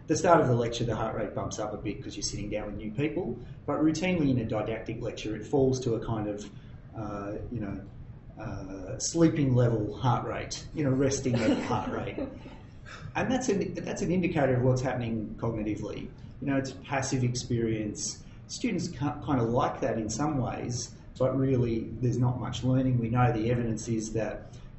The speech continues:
Speaker 1: you know, after thirty minutes, you know, the cognitive load is high, the language is an issue, so students have heard a term they didn't understand, and so for the next five minutes, they're not thinking about what you're saying, they're thinking about that term and trying to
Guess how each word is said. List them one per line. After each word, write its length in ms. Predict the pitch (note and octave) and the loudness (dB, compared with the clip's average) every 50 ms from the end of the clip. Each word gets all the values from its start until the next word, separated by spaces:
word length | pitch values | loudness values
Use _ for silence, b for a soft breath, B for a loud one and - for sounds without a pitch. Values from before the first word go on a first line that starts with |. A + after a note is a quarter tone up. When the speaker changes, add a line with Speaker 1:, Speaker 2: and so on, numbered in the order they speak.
| - - - | -16 -8 -4
Speaker 1:
you 100 | B2 A#2+ | -2 -2
know, 100 | - - F#2 - | -2 -4 -4 -2
after 260 | A#2 B2 B2 - C3+ | -2 0 0 0 -2
thirty 380 | B2+ - - D#3 D3+ C#3 B2 A2+ | -4 0 4 4 6 6 6 4
minutes, 680 | A2+ A2+ A2+ G2+ F#2+ G2 - - - - - - - - - - - - - - - - - - - | 2 2 0 -2 -4 -6 -8 -8 -8 -8 -8 -8 -10 -12 -16 -18 -16 -16 -14 -14 -14 -14 -12 -12 -8
you 100 | - F#2+ | -6 -6
know, 280 | F#2+ F#2+ F#2+ F#2+ F#2+ - - - - | -6 -4 -6 -6 -8 -8 -10 -10 -8
the 80 | A#2+ G#2+ | -6 -6
cognitive 540 | - - - A2+ G2+ G2+ G2 F#2+ G2+ F#2+ G#2 | -4 -4 -4 -4 -2 -4 -4 -6 -6 -2 0
load 300 | B2+ C#3+ D3+ D3+ C#3+ C#3 | 2 6 6 6 6 6
is 140 | B2+ B2 | 4 2
high, 540 | B2 B2+ A#2+ A#2 A2+ A2+ A2+ G#2+ A2 A2+ - - - - - - - - - - - - - - | 2 0 0 2 2 4 2 2 0 0 -4 -8 -12 -14 -14 -16 -16 -16 -16 -16 -16 -16 -14 -10
the 120 | - A#2 G#2 | -8 -6 -4
language 560 | G#2+ A2 B2 C3 D3 D#3+ D#3+ E3 E3 C3+ B2+ | -2 0 2 4 4 4 4 4 2 2 2
is 120 | B2+ B2+ | 2 2
an 120 | B2+ B2+ B2 | 4 6 6
issue, 320 | C3 B2 - - F3+ - | 6 4 2 -2 -4 -6
so 160 | - - C3 | -4 -2 -2
students 480 | A#2+ - - - C#3 B2+ B2+ B2 - - | -2 -2 -2 -2 0 2 2 2 2 0
have 220 | B2 G2+ - - - - - - - - - - - - - | -2 -2 -4 -6 -8 -12 -14 -16 -16 -16 -16 -16 -14 -2 2
heard 180 | C3 C3+ C3+ | 2 4 4
a 60 | C3 B2+ | 4 2
term 320 | - - C3+ B2+ B2+ A#2+ | 2 2 2 4 4 4
they 80 | A2+ A2+ | 4 2
didn't 240 | B2 A#2+ A2+ A2+ | 2 2 2 2
understand, 880 | A2+ A2 G#2+ G#2+ - - - A#2 A2+ B2 C3+ D#3 - - A2+ A2+ - - - - - - - - - - - - | 2 0 -2 -2 -6 -6 -6 -6 -4 -2 0 0 2 0 0 0 -2 -4 -8 -12 -14 -16 -16 -16 -18 -18 -12 -6
and 140 | - C3 B2 | -4 -4 -2
so 140 | - C3+ B2+ | 0 0 0
for 120 | B2+ - | 2 2
the 100 | C3 C3+ | 2 2
next 180 | D3 C#3+ C#3 - | 2 2 2 2
five 300 | - C#3 B2+ B2 A#2+ A#2+ | 2 4 4 4 4 4
minutes, 260 | B2 B2 A#2 - - | 4 4 4 2 0
they're 140 | - D#3 D#3 | 0 0 0
not 180 | C#3+ A2+ - - | 2 0 0 0
thinking 300 | C3+ B2+ B2+ C3+ B2 A#2 | -2 0 2 2 2 2
about 240 | - A2 G#2 G2 | 2 0 -2 -2
what 100 | - G#2+ | -2 -4
you're 100 | G#2+ G#2+ | -4 -4
saying, 640 | G#2 - - A2+ G#2+ G2+ - G2+ G#2 A#2+ B2+ - - - - - | -4 -4 -4 -4 -4 -4 -6 -6 -4 -4 -6 -6 -8 -10 -10 -6
they're 100 | B2+ A#2+ | -6 -2
thinking 300 | - C3+ A#2+ B2 A#2 G#2+ | 0 0 0 0 0 -2
about 240 | G#2 G#2+ G#2+ G#2+ - | -2 -2 -4 -4 -4
that 180 | A2 G#2+ G#2 | -6 -6 -6
term 280 | - - A#2+ A2 A2 A2 | -6 -6 -4 -4 -4 -4
and 120 | G#2 F#2+ | -6 -6
trying 240 | - A#2 A2 G#2 G#2 | -6 -6 -6 -6 -6
to 140 | G2+ G2+ - | -6 -8 -8